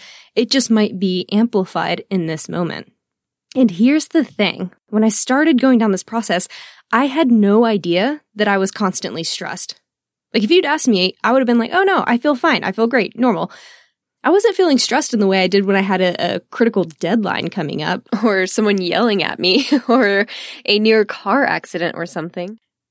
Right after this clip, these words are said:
But I was still under stress. It was just a different kind of stress, a more subtle accumulation, if you will,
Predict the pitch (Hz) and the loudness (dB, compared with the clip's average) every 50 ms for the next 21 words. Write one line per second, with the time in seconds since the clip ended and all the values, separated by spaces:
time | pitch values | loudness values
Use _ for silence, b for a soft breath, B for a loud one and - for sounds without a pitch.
0 | _ _ _ _ _ 208 196 - 262 285 277 254 247 - - - - 285 294 302 | _ _ _ _ _ -2 -2 0 2 2 2 2 2 2 0 0 2 2 2 2
1 | - 220 220 202 185 165 - - - - - - 208 190 156 - - - - - | 2 2 2 2 0 -2 -4 -4 -4 -4 -4 -2 -2 -2 -2 -4 -6 -6 -4 0
2 | - 220 226 - 247 240 - 247 196 - 226 233 220 180 - - - 202 208 196 | 2 2 2 4 2 2 2 0 2 0 0 0 0 -4 -4 -2 0 2 2 2
3 | 180 - - - - - - - 185 180 185 190 185 - - - - 214 214 220 | 0 -2 -4 -8 -8 -6 -4 -4 -2 -2 -2 -2 -4 -4 -6 -2 0 2 2 4
4 | 202 190 180 - - 196 - - - - 208 208 190 175 - 170 175 202 202 - | 4 4 2 0 -2 -8 -10 -8 -2 0 2 2 2 0 0 0 0 0 2 2
5 | 208 170 160 160 160 - - 156 - - - 180 - | 0 -2 -2 -4 -8 -6 -6 -4 -2 -2 -2 -4 -4